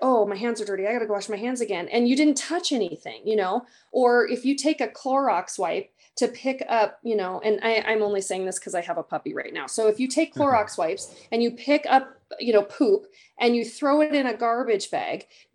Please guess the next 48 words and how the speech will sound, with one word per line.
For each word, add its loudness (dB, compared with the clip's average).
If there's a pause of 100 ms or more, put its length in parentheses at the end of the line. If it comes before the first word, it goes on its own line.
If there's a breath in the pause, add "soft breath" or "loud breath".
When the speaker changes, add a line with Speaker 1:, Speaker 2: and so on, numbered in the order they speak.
Speaker 1:
do 6
you 8
need 4
to -2
go 0
wash 2
your -4
hand -4
because -2
your -6
hand -4
was -6
only -2
touching -4
the -6
Clorox -2
wipe? -4 (140)
But -4
some 2
people 0
are 4
like, 2 (200 loud breath)
"Oh, 4 (100)
I -2
gotta 2
go -4
wash -4
my -4
hands -6
'cause -6
I -2
just -8
touched -8
poop." 0
And -2
it's -6
like, -2
"Well, -4
no, -2
you -2
didn't. -2
You -6
had -6
a 0
cer-, -8
you -2
had -2
a" -6